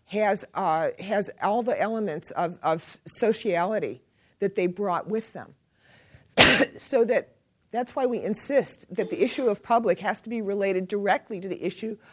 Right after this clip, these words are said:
of problems, or as some of my colleagues like to say, not problems, issues, uh, because they think problems is too negative. However, the reality is that by the time you're organizing around an issue that you would be a member of the public about,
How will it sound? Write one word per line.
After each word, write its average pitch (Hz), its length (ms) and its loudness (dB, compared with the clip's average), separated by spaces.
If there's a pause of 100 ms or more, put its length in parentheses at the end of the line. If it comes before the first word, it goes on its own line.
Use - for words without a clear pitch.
(260)
of 180 140 -2
problems, 220 460 0
or 156 120 2
as 160 140 -2
some 190 120 -6
of 170 140 -6
my 180 140 -6
colleagues 165 440 -4
like 160 180 -2
to 180 60 -8
say, 196 140 -6
not 294 200 -4
problems, 285 500 -6
issues, 226 760 -4 (680)
uh, 196 120 0
because 185 240 -6
they 190 80 -4
think 185 160 -8
problems 160 420 -10
is 143 100 -16
too - 140 -16
negative. 165 460 -6 (220)
However, 233 480 4 (240)
the 240 80 -6
reality 226 540 2
is 190 160 6
that 208 120 -4
by 190 140 2
the 190 80 0
time 294 300 -2
you're 311 100 -2
organizing 151 880 -4 (380)
around 208 320 2
an 170 200 -6
issue 160 600 -2 (300)
that 175 260 2
you 226 100 0
would 196 120 -2
be 240 120 -2
a 247 60 2
member 240 240 0
of 190 100 -4
the 165 100 0
public 285 420 -4
about, 135 420 -2